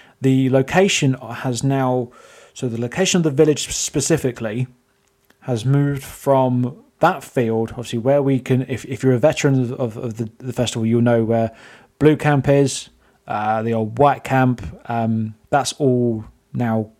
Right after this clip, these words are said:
car parking, and the village is now moved to what is known as the Tarmac Lake,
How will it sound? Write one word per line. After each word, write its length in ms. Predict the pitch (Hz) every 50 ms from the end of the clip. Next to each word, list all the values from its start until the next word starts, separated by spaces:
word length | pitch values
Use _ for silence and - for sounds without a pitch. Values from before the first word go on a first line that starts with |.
| _ _ _ _ _ -
car 220 | - 127 117 117
parking, 600 | - - 127 120 117 110 - - 123 113 110 110
and 180 | - 117 113 110
the 60 | 104
village 400 | 104 131 143 143 143 131 - 127
is 100 | 117 -
now 120 | 131 127 123
moved 640 | 127 127 139 156 156 135 113 113 131 147 - - - _ _ _ _ _ _ - _ _ _
to 120 | - - 110
what 220 | 107 127 123 113
is 100 | 117 107
known 280 | 131 135 131 127 127 127
as 380 | - 127 120 117 110 - - _ _ -
the 420 | 131 123 120 120 120 120 120 117 117
Tarmac 520 | - - - 143 139 135 135 131 120 - -
Lake, 520 | 127 131 123 110 104 117 - - - -